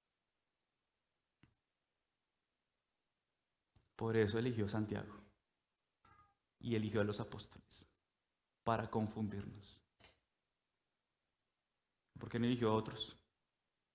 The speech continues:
El Señor escribe siempre recto en renglones torcidos.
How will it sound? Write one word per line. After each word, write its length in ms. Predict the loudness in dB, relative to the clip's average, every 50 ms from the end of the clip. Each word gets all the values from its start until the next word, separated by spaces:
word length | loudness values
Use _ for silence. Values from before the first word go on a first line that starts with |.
| _ _ _ _ _ _ _ _ _ _ _ _ _ _ _ _ _ _ _ _ _ _ _ _ _ _ _ _ _ _ _ _ _ _ _ _ _ _ _ _ _ _ _ _ _ _ _ _ _ _ _ _ _ _ _ _ _ _ _ _ _ _ _ _ _ -20 -20 _ _ _ _ _ _ _ _ _ _
El 80 | -16 -8
Señor 280 | -2 0 2 2 2 0
escribe 320 | 0 0 0 0 0 0
siempre 300 | 0 -2 -2 -2 -2 0
recto 520 | 0 0 0 0 -2 -6 -6 -6 -6 -6 -8 -6
en 140 | -4 -4 -2
renglones 540 | 0 0 -2 0 0 0 0 0 -2 -4 -6
torcidos. 640 | -8 -8 -8 -8 -10 -12 -12 -14 -16 -20 -20 -20 -20